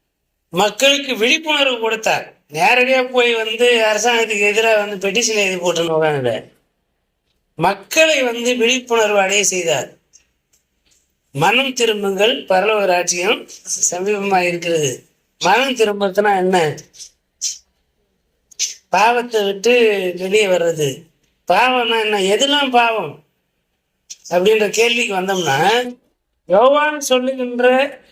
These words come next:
பாவம் என்னன்னா, இங்க நம்ம ஏஎல்சி ஆர்டர் ஆஃப் சர்வீஸ்ல பாத்தீங்கன்னா, "நான் பிசாசையும்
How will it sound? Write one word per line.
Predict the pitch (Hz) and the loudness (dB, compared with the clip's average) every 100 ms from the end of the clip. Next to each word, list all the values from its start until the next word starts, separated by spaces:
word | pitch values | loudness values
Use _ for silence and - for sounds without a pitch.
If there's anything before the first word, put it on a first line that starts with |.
| _ _ _ _ | _ _ _ _
பாவம் | 180 214 247 233 214 190 | 2 2 2 -2 -4 -4
என்னன்னா, | 208 208 196 180 | -2 0 0 0
இங்க | 185 175 | 0 0
நம்ம | 170 190 226 208 190 147 - _ _ _ | 0 -2 0 2 0 -2 -8 _ _ _
ஏஎல்சி | 180 226 226 214 196 | -2 0 0 0 0
ஆர்டர் | 214 226 | 0 -2
ஆஃப் | 208 | -4
சர்வீஸ்ல | 190 190 185 180 180 | -6 -4 -4 -2 0
பாத்தீங்கன்னா, | 180 180 151 139 175 214 - - - _ _ | 0 0 -2 -2 -2 -4 -8 -20 -20 _ _
"நான் | 170 202 247 247 | 2 2 2 -2
பிசாசையும் | 240 220 269 269 254 254 262 311 - | -2 0 2 0 -2 -2 0 -2 -6